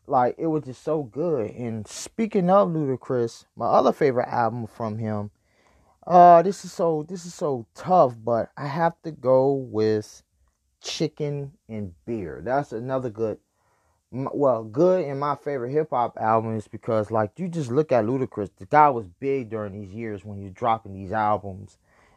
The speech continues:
And look, look at my favorite track, P Poppin', if you know what I mean.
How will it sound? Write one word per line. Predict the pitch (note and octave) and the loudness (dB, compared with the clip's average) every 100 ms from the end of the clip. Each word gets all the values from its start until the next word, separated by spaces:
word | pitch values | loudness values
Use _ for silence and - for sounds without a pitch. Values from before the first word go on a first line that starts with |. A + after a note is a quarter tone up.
| - | -8
And | A#2 A#2 A2+ A2+ B2 | -2 0 0 0 0
look, | D3+ - | -2 -2
look | D#3 F3 | -2 0
at | E3 D3+ | 0 -2
my | C3+ | -4
favorite | - C#3 G2+ F2+ | -4 -6 -8 -12
track, | D3+ A#2+ - | -8 -8 -8
P | - D3 | -12 -12
Poppin', | - D3+ C#3+ - D3+ D3+ C3 _ _ | -4 0 0 -2 -10 -10 -14 _ _
if | F2+ | -12
you | G#2+ | -6
know | G#2+ | 0
what | G#2 | 0
I | G2+ | 0
mean. | G2+ G#2 G#2 | -4 -6 -8